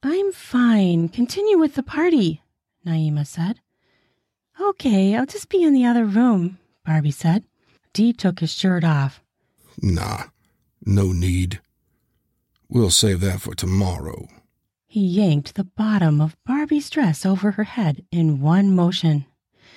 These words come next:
Speaker 1: She gasped <gasps> as she stood in front of him in only a bra,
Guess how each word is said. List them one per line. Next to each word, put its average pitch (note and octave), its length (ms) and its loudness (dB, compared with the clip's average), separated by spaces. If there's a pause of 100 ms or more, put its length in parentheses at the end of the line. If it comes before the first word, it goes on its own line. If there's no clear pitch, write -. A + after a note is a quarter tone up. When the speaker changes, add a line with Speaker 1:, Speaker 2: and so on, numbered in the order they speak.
(160)
Speaker 1:
She F#3+ 360 -2
gasped F3 640 0 (160)
<gasps> - 20 -6 (1600)
as G3+ 180 0
she F#3+ 140 -4
stood E3+ 680 0
in F#3 140 -2
front A#3+ 280 -2
of F3+ 120 -2
him D#3+ 220 2
in D#3 220 0
only A3 380 2
a F3+ 80 2
bra, D#3+ 640 -2